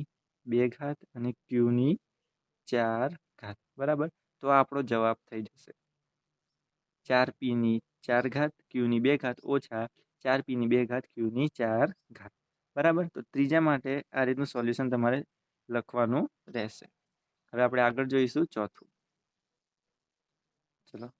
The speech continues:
ચોથું જોઈએ. તો ચોથામાં શું છે? પાંચ એક્સ વાય ને બીજા પદમાં છે એક્સ વત્તા વાય. ચલો, પાંચ એક્સ વાય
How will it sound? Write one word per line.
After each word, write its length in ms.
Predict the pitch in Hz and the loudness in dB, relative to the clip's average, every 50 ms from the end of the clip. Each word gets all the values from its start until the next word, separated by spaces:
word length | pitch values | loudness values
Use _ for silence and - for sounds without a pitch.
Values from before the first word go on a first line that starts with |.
| _ _ | _ _
ચોથું 300 | _ - 127 123 - 143 | _ -6 -6 -6 -4 0
જોઈએ. 260 | 135 143 143 143 151 160 - _ _ _ | 2 4 4 4 2 0 -4 _ _ _
તો 140 | _ - 139 | _ -10 -2
ચોથામાં 380 | - 143 143 - 165 160 165 | 2 2 2 2 2 2 2
શું 160 | 156 - 156 - | 4 4 2 2
છે? 100 | 135 123 _ - | 2 -2 _ 0
પાંચ 260 | 131 135 147 151 - - | 2 4 4 2 0 -4
એક્સ 300 | - 131 127 - - - | -6 -6 -6 -6 -8 -6
વાય 300 | 135 131 135 139 151 175 - _ _ _ _ _ _ _ _ - | 0 2 2 2 2 0 -4 _ _ _ _ _ _ _ _ -8
ને 140 | 123 127 131 | -4 -2 0
બીજા 300 | 131 123 123 120 139 135 | 2 2 4 4 2 2
પદમાં 420 | - 135 123 123 120 123 120 120 | 2 0 -2 0 2 0 0 0
છે 160 | - - 135 - - | -2 -4 -10 -10 -6
એક્સ 300 | 127 131 131 - - - | -6 -6 -6 -8 -10 -12
વત્તા 280 | 117 - _ - 110 | -12 -12 _ -12 -10
વાય. 200 | 104 107 101 104 - _ _ _ _ _ - | -8 -8 -8 -8 -10 _ _ _ _ _ -10
ચલો, 120 | 120 113 107 | -8 -8 -8
પાંચ 460 | - - 120 120 123 131 143 - - _ _ _ _ _ _ _ _ _ _ _ _ _ _ _ - | -6 -6 -4 -2 0 0 -2 -2 -4 _ _ _ _ _ _ _ _ _ _ _ _ _ _ _ -6
એક્સ 380 | 131 120 123 127 - _ - - - - - _ - 139 | -4 -2 -2 -2 -4 _ -16 -20 -20 -20 -20 _ -20 -12
વાય 360 | 123 117 120 123 135 156 | -6 -4 -2 -2 -2 -2